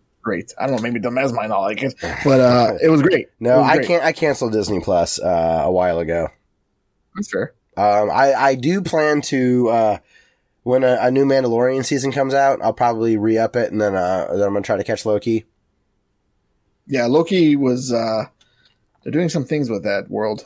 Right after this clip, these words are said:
Speaker 1: which is <sighs> just when I thought I was
Speaker 2: I
Speaker 1: out.
Speaker 2: had a spoiler,
Speaker 1: They bring it back
Speaker 2: though,
Speaker 1: in.
Speaker 2: it, that drove me nuts. I'll still, I'll still enjoy it,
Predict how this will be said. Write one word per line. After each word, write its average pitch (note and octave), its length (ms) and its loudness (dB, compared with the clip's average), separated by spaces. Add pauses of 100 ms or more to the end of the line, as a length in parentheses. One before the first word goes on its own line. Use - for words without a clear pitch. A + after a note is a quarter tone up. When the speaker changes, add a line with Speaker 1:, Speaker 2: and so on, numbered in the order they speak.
(140)
Speaker 1:
which A#2 200 -8
is - 440 -6 (300)
<sighs> - 420 -12
just B2 160 -4
when B2 120 0
I A#2 60 -2
thought A#2 220 0
I A2 60 2
was G#2+ 160 -2
Speaker 2:
I A#2 120 2
Speaker 1:
out. G#3 60 2
Speaker 2:
had G#3+ 120 4
a E3+ 60 0
spoiler, - 440 0
Speaker 1:
They - 160 2
bring E3+ 120 4
it - 40 2
back - 180 2
Speaker 2:
though, G#2 80 2
Speaker 1:
in. - 120 4
Speaker 2:
it, G#2+ 180 0
that G2 320 -2
drove G2+ 220 -2
me G2 100 -6
nuts. F#2 320 -2
I'll B2 160 0
still, A#2+ 240 -2
I'll A#2+ 160 2
still A#2+ 200 -2
enjoy F2+ 280 -2
it, E2 160 -4